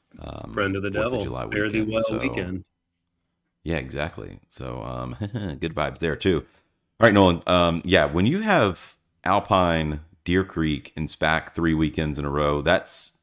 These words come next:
Speaker 1: that's pretty solid. That's exactly what we wanna see there. Uh, but after that,
Speaker 2: Yeah.
Speaker 1: Jones Beach, you've got Holmdel. Uh, Mansfield returns. Some people were concerned that Mansfield may not get a show this year. Back down to Bristow, Virginia for another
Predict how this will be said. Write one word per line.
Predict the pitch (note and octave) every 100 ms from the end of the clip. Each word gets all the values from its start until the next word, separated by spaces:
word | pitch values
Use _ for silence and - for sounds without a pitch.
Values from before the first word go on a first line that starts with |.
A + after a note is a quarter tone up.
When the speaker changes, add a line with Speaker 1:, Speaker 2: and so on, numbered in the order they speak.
| _
Speaker 1:
that's | - B2
pretty | - F#2
solid. | C#2+ - C#2 C2
That's | C2+ F#2+
exactly | F2+ D#2+ C#2+ -
what | C2+ C#2+
we | D2+
wanna | C#2+ D2 C2+
see | - D2+
there. | C#2 C#2+ C#2 - _ _
Uh, | D2 D2 C#2+
but | F2+
after | G#2+ G#2+
that, | G#2
Speaker 2:
Yeah. | G2
Speaker 1:
Jones | G2+ F#2+ D#2
Beach, | F#2 F#2 F#2 E2+
you've |
got | E2 D#2+
Holmdel. | - F2+ F2 E2 D#2+ D#2+ D#2 - _ -
Uh, | C#2+ C#2
Mansfield | D2+ G2+ A#2 B2 A#2+ A2+ F#2+
returns. | F#2+ G#2+ G#2+
Some | E2+
people | D#2 D2+
were | D2+ C#2
concerned | - C#2 D2+ D2 C#2+
that | C#2+ A#1
Mansfield | C#2 C#2 - C#2+
may | C#2
not | C#2 C2
get | C2+
a | B1
show | - F#2+
this | E2+ D#2+
year. | E2+ D#2+ D#2 - _ -
Back | C3 -
down | C#3+ A2+
to | F2
Bristow, | - G2 - F2 E2
Virginia | D#2 C#2+ D#2 D#2
for | D2 D2+
another | C#2+ C#2+ C#2